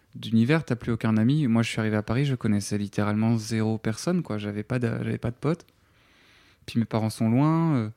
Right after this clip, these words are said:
je vis dans un quinze mètres carrés avec des cafards, euh. Enfin, j'ai découvert Paris par la toute petite porte, quoi. J'ai pas, j'ai pas eu la chance de découvrir Paris, euh, dans un trente-cinq mètres carrés avec, euh, vue sur, euh, la Tour Eiffel. Enfin, il y avait,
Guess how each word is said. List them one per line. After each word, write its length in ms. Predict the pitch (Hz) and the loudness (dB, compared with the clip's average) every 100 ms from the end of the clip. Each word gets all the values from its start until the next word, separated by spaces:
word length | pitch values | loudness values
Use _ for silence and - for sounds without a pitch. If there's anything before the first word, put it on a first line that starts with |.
| _ _ _ _ | _ _ _ _
je 120 | - | -4
vis 100 | 120 | 0
dans 220 | 120 113 117 | 2 2 0
un 40 | |
quinze 220 | 110 110 | -2 0
mètres 140 | 110 - | -2 -2
carrés 180 | 113 110 | -2 -2
avec 80 | |
des 100 | 107 | -4
cafards, 640 | 110 113 - 143 147 151 131 | -4 -4 -2 0 2 0 0
euh. 160 | 107 110 _ _ _ - | -4 -6 _ _ _ -4
Enfin, 140 | 123 | -2
j'ai 160 | 113 113 | 0 -2
découvert 380 | 117 127 120 | 0 2 0
Paris 220 | - 135 151 | 0 0 0
par 140 | 123 | 0
la 80 | 113 | 0
toute 440 | - - 180 170 | -4 -6 -4 -4
petite 300 | - 131 123 | -6 -8 -6
porte, 260 | - 127 120 | -2 -2 -2
quoi. 140 | 123 | -4
J'ai 120 | 110 113 | -4 -2
pas, 300 | 135 139 131 - _ _ _ _ _ _ _ _ - | -2 0 -2 -6 _ _ _ _ _ _ _ _ -16
j'ai 80 | - | 2
pas 160 | 156 | 4
eu 20 | |
la 120 | 147 127 | 6 4
chance 180 | 139 | 2
de 60 | 123 | 2
découvrir 320 | 113 110 107 | 2 2 0
Paris, 340 | - 110 120 117 | 2 2 4 4
euh, 100 | 107 | 4
dans 200 | 110 107 | 2 0
un 100 | 107 | -2
trente-cinq 360 | - 113 - | -2 -4 0
mètres 200 | 110 107 | -2 -2
carrés 380 | - 107 113 120 | -4 -2 0 0
avec, 240 | 110 107 104 | -2 -4 -6
euh, 40 | |
vue 140 | 104 | -6
sur, 200 | 107 - | -8 -6
euh, 180 | 104 101 | -6 -4
la 80 | 104 | -6
Tour 160 | - 113 | -4 -4
Eiffel. 220 | 117 135 | 0 0
Enfin, 200 | 110 123 | 0 2
il 60 | 113 | 2
y 60 | |
avait, 280 | 113 110 | 2 0